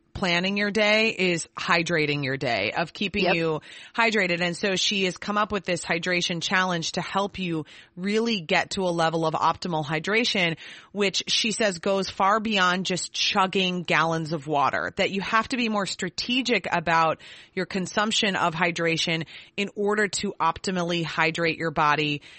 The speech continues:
Speaker 1: And, and then make everything else kind of fall into place with your health and your wellness. It's super interesting.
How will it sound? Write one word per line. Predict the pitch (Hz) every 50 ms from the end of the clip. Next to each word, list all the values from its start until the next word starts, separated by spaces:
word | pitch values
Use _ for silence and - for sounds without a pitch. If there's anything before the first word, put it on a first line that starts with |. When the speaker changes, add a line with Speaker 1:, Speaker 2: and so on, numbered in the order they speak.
| - - _ _ -
Speaker 1:
And, | 180 175 165 165 160 156 160 156 160 -
and | 202 196 196
then | 185 180 185
make | 180 180 185 180 - 180
everything | 196 190 196 196 202 196 175
else | - 170 175 170 -
kind | - - 190 170
of | 165 160 147 151 - _ - - _ _
fall | _ - 208 185 175 175 180
into | 170 165 - 170
place | - - 190 170 160 156 - -
with | 165 160 -
your | 165 160
health | 147 151 170 151 156 - -
and | 160 151
your | 143 143
wellness. | 143 151 151 139 123 120 - 208
It's | 185 -
super | - - - 302 349 349 - 214 120
interesting. | 156 185 196 - 165 139 - - - - - - -